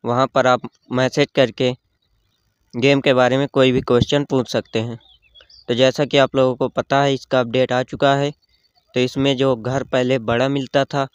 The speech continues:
अब छोटा हो चुका है। देख लीजिए, काफ़ी छोटा घर अब मिलता है आपको,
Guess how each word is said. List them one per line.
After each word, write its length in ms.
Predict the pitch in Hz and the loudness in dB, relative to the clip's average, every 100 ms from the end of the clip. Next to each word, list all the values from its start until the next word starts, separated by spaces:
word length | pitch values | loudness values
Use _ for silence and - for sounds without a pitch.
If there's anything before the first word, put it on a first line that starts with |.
| _ _ _ _ | _ _ _ _
अब 180 | 131 127 - | -2 -2 0
छोटा 340 | 120 113 135 | 0 2 0
हो 160 | 135 135 | 0 -2
चुका 300 | - 139 135 | -4 -2 0
है। 80 | 131 | 0
देख 300 | 123 123 135 | -2 -4 -6
लीजिए, 260 | 127 131 | -4 -6
काफ़ी 340 | - 123 107 131 | -2 -2 -2 -8
छोटा 400 | - 120 107 127 | -2 -2 0 0
घर 180 | 127 127 | 0 -2
अब 100 | 120 | -2
मिलता 380 | 123 117 - 127 | -4 -6 -2 -2
है 80 | 127 | -2
आपको, 360 | 127 - 139 | -4 -6 -6